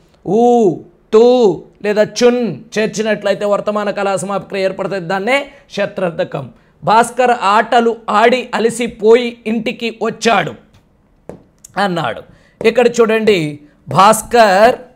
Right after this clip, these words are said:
ఆట ఆడి, ఆడి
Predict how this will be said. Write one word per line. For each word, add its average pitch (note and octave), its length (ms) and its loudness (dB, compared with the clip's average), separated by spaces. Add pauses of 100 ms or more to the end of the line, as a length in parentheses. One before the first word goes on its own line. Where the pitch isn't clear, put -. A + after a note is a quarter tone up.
(1300)
ఆట G#3+ 320 2
ఆడి, G#3+ 520 2 (600)
ఆడి G3+ 600 -2